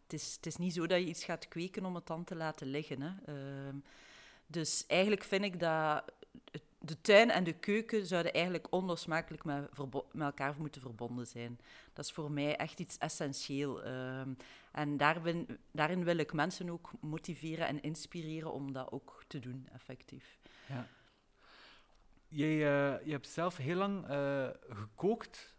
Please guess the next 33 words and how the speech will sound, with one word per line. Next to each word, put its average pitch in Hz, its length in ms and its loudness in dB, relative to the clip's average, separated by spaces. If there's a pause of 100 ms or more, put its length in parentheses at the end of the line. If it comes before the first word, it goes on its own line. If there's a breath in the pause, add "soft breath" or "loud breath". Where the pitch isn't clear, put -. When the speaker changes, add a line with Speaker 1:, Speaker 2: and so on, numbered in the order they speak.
Speaker 2:
voor 139 360 -4
restaurants. 139 720 -2
Je 156 60 -4
hebt 147 120 -6
zelf 180 180 0
een 175 60 0
Speaker 1:
Ja. 170 60 0
Speaker 2:
restaurant 160 380 4
gehad? 160 600 -2
Speaker 1:
Ik - 140 -6
heb 190 140 4
zelf 214 220 8
een 226 60 0
restaurant 196 440 0
gehad, 190 320 -4
maar 208 100 0
ik 190 80 -6
heb 180 200 -4
ook, - 200 -6
eh, 165 520 -2
lang 180 240 4
gekookt, - 600 -4
eh, - 140 -6 (320)
in, 160 380 -4
ja, 131 140 2
de 147 100 -4
vegetarische 170 580 0
keuken 190 380 -2
in 175 80 0
het 160 140 -8
Gentse. 220 520 -2
Onder 180 220 -2
andere 165 440 -2